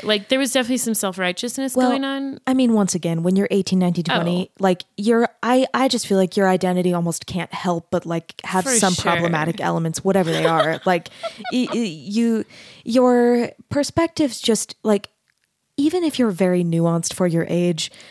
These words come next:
Speaker 2: I feel like your perspectives just cannot be nu-, nuanced enough for you to
Speaker 1: Right.
Speaker 2: avoid some kind of judgment, whether it's of others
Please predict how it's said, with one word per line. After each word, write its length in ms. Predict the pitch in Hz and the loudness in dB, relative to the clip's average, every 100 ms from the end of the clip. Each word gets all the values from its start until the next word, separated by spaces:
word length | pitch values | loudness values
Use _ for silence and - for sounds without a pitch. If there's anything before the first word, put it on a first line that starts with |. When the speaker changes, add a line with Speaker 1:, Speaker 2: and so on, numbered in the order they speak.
| - - | -16 -4
Speaker 2:
I 60 | 254 | -2
feel 140 | 330 | 0
like 160 | 339 277 | 0 0
your 60 | |
perspectives 520 | 233 214 208 - 190 | -2 -2 -2 -2 -4
just 260 | - 190 - | -6 -8 -10
cannot 640 | - - 226 220 208 202 - | -12 -6 -2 0 0 0 -2
be 120 | 185 | -2
nu-, 320 | 170 175 170 - | 0 0 -2 -2
nuanced 460 | 180 175 170 - | 2 2 2 -2
enough 500 | 170 165 160 156 - - 208 233 190 | -4 -2 0 -2 -4 -14 -6 0 2
for 80 | 214 | 2
you 160 | 196 | 2
to 60 | 180 | 2
Speaker 1:
Right. 80 | 180 | 2
Speaker 2:
avoid 440 | 151 170 175 - | 0 0 0 -2
some 380 | - - - 339 | -6 -4 -4 -4
kind 180 | 311 262 | -2 -2
of 80 | 190 | 0
judgment, 380 | 202 185 196 185 | -2 0 -2 -2
whether 240 | 185 190 | 0 2
it's 140 | 180 | 0
of 100 | 185 | -2
others 300 | 175 170 165 | -2 -2 -4